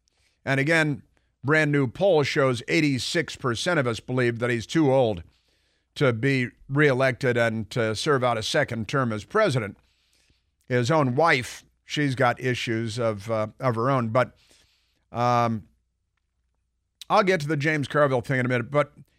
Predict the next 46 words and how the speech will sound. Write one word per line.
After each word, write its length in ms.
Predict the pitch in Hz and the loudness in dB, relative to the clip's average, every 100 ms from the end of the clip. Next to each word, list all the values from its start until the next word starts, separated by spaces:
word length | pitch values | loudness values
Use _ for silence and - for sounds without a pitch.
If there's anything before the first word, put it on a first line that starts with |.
| _ | _
even 280 | 196 262 277 | -2 0 4
though 200 | 214 175 | 6 6
he 160 | 160 175 | 4 2
didn't 320 | 190 190 135 | 2 0 0
do 140 | 160 | 0
the 160 | 151 131 | 2 0
Super 280 | 175 175 151 | 0 0 2
Bowl 220 | 143 139 | 2 2
interview 380 | 131 147 123 120 | 2 0 0 -2
because 480 | 117 113 139 123 143 | -2 -2 -2 0 0
everybody 380 | 147 139 131 | 0 0 0
knows 320 | 120 127 131 117 | 0 0 0 -2
he's 180 | 123 | -4
not 260 | 110 127 - | 0 -2 0
up 260 | 143 131 - | -2 -4 -6
to 120 | 127 | -8
the 80 | 104 | -6
task 460 | - 127 120 - | -4 -2 -2 -4
of 100 | 110 | -6
doing 240 | 107 127 117 | -2 -2 -2
an 80 | |
interview 340 | 120 117 107 117 | -4 -4 -4 -4
or 120 | 110 | -2
holding 220 | 123 117 | -2 -2
a 60 | 110 | -6
press 300 | - 123 110 | -4 -4 -2
conference 540 | 120 113 110 110 - | -4 -4 -4 -8 -4
or 160 | 113 98 _ _ - | -6 -6 _ _ -2
being 300 | 135 147 117 | 0 2 0
president 380 | - 143 123 123 | 0 0 2 -2
of 40 | |
the 60 | 110 | -2
United 260 | 113 110 101 | -4 -4 -4
States, 320 | 143 117 - _ _ _ _ - | -2 -2 -4 _ _ _ _ 0
he 160 | 160 | 0
did 340 | 143 208 311 185 | 2 0 -2 -2
put 160 | 190 | 2
out 280 | 160 151 - _ _ - | 4 2 0 _ _ -6
this 280 | 127 143 131 | 2 2 2
lunatic 680 | 147 220 277 196 202 196 | 0 0 0 -2 0 -2
video 480 | 113 120 208 156 107 | -2 0 2 4 2
that's 320 | 107 135 - | 2 0 0
about 460 | 135 123 156 175 - | -4 0 2 0 -4
forty-five 680 | - 160 147 - 139 127 113 | -4 -2 -2 0 0 0 0
seconds 440 | - 131 123 117 | -2 -2 -4 -6
long. 300 | 131 139 123 | -2 0 -2